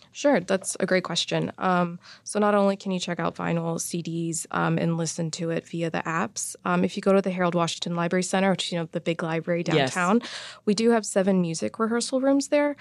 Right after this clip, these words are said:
Speaker 1: So one room is pretty large. It's a chamber rehearsal room. It has a baby grand piano, so that can, um, fit up to ten people to rehearse their music. And then we also have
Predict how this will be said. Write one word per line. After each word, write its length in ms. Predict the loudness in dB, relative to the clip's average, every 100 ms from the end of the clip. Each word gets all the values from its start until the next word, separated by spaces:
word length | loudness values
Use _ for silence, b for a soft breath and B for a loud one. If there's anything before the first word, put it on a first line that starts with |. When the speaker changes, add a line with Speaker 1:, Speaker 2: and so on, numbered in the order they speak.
| B B
Speaker 1:
So 240 | 2 4
one 240 | 4 4 4
room 200 | 6 6
is 120 | 4
pretty 260 | 0 2 4
large. 360 | 4 4 2
It's 140 | 0 -8
a 40 |
chamber 440 | -4 0 2 0 -2
rehearsal 520 | -2 -2 -2 -2 -2
room. 280 | 2 4 4
It 100 | 2
has 180 | -2 -4
a 60 |
baby 240 | 0 0 -2
grand 260 | -4 -4
piano, 480 | -4 -2 0 2 0 B B B
so 300 | 0 2 4
that 260 | 2 -2
can, 380 | -2 2 2 2
um, 200 | 0 -2
fit 200 | 0 -2
up 100 | -2
to 60 | -6
ten 200 | -6 -6
people 560 | -6 -10 -2 0 0 0
to 420 | -4 -4 -4 -4 -8 b b
rehearse 480 | -4 0 2 0 -4
their 160 | -4 -2
music. 500 | -2 0 0 -2 -4
And 180 | 2 4
then 80 | 4
we 160 | 2
also 400 | 0 -2 -2 -2
have 460 | -2 -2 -2 -2 -6